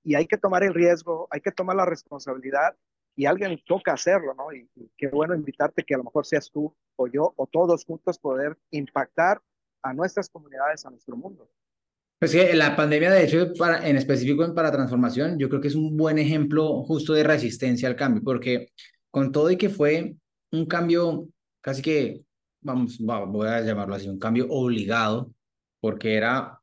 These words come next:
Speaker 2: o, o se reinventa o se muere, la mayoría se murieron en vez de reinventarse.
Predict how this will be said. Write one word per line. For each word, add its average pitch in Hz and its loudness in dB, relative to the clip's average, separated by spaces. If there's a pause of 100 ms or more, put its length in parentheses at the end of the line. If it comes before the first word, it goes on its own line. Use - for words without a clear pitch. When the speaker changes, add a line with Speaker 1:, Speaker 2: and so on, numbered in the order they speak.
(220)
Speaker 2:
o, 107 -2
o 110 0
se 110 -2
reinventa 110 0
o 131 -2
se 117 -2
muere, 120 0 (540)
la 127 0
mayoría 120 0
se 127 -2
murieron 120 2 (1080)
en 117 2
vez 107 4
de 113 2
reinventarse. 107 2